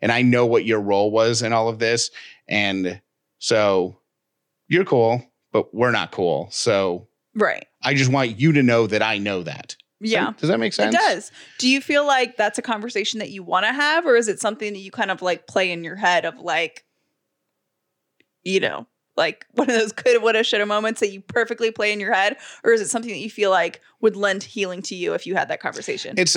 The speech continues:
Speaker 1: I don't think it's about healing for me because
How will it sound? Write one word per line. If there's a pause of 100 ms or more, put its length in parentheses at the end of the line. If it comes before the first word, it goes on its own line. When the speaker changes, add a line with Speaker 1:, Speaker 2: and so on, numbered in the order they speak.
Speaker 1:
I
don't
think
it's
about
healing
for
me
because